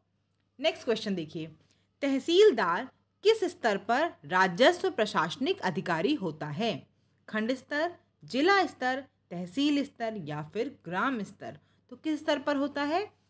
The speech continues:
तहसीलदार आपका तहसील स्तर पर राजस्व प्रशासनिक अधिकारी होता है, टू का सी। नेक्स्ट क्वेश्चन है, एक ग्राम पंचायत में महिलाओं के लिए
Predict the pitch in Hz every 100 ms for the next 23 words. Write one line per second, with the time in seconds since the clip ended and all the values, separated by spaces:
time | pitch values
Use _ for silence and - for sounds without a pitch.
0 | _ 254 262 254 381 392 392 311 185 185
1 | 240 302 - 269 247 359 392 302 - 185
2 | 165 233 370 - _ _ 196 202 208 277
3 | 370 294 233 180 170 277 370 185 170 165
4 | 151 156 156 151 156 160 160 - 208 202
5 | 294 415 - _ - - 196 143 - _
6 | _ _ _ _ _ _ _ _ _ _
7 | _ - 294 - 320 302 311 269 277 349
8 | - _ _ - 330 427 247 226 240 247
9 | 226 202 190 180 196 220 233 214 180 202
10 | 247 349 349 320 208 165 147